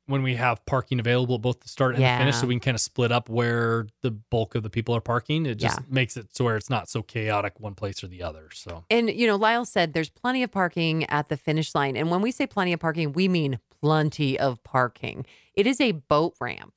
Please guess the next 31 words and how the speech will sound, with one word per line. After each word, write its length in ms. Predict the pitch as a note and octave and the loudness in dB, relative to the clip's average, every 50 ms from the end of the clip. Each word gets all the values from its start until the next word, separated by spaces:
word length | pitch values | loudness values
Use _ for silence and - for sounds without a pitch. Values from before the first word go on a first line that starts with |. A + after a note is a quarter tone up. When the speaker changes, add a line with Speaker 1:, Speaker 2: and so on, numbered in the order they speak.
| - - - | -12 -6 -2
Speaker 1:
Yeah. 160 | G2 - D#3 | 2 4 4
Speaker 2:
And 280 | D3+ D3 D3 D3 D3 D3+ | 4 4 2 0 0 -2
it 260 | - - F3+ E3+ E3 | 0 0 0 2 4
is, 180 | E3+ D#3 C#3+ - - | 2 2 0 0 -4
I 80 | F3 | -2
don't 180 | G#3 C4+ C4 A#3 | 0 0 2 2
actually 300 | G3 F#3 - - D#3 C#3 | 0 0 -2 -4 -2 0
know 80 | C#3 | 0
if 100 | C#3 C3+ | 0 -2
it's 140 | - C3+ - - | -4 -6 -4 -2
active 340 | C#3+ C3 C3 - - C3+ | -4 -4 -4 -4 -6 -4
right 140 | C3 C3 G#2+ | -4 -4 -4
now. 140 | A#2+ A#2+ A#2 | -2 -4 -4
We'll 140 | B2+ C3 C3+ | -4 -4 -2
get 180 | C3+ D3 C3 | -2 -2 -2
into 160 | C3 B2+ - C3 | -2 -4 -6 -4
the 60 | B2+ | -2
low 120 | B2+ B2+ | 0 0
water 260 | B2 B2+ B2 B2 B2+ | 2 2 0 0 0
situation, 640 | B2 - - C3+ - - C3 B2 B2+ - C3 B2+ C3 - | -4 -8 -10 -10 -6 -4 -4 -4 -4 -6 -8 -6 -2 2
but, 260 | - C#3 A#2 - - _ _ - - - - _ - - | 2 2 2 2 -4 _ _ -20 -20 -20 -20 _ 2 4
uh, 220 | E3+ D#3+ D3+ C3+ - - _ _ - | 4 6 6 4 0 -4 _ _ -2
it's 180 | - A3+ - - | -2 -2 -2 -4
huge. 800 | - - - - - B3+ B3+ B3 A3 E3 B2 - - - - - - | -12 -12 -8 -2 2 4 4 4 2 0 -2 -4 -8 -8 -6 0 2
Like, 220 | D#3+ D3+ D#3 D3 - | 2 2 2 2 0
it's 360 | G#3+ - - F#3+ G3 - - | 0 2 2 2 0 2 2
a 40 | G3 | 2
Speaker 1:
Yeah, 60 | G3 | 2
they're 120 | F#3+ F#3 F#3+ | 4 4 4
Speaker 2:
massive 680 | G3 G3 G3 G3 F3+ F3 F3 E3+ D#3+ - - E3+ C#3 C3 | 4 4 4 4 4 4 4 2 0 -2 -4 -4 -2 -2
area. 580 | F2 A#2+ C3+ B2+ A#2 G#2+ F2 C2 C2 - B2 | -2 -2 -2 -4 -4 -4 -6 -6 -8 -10 -10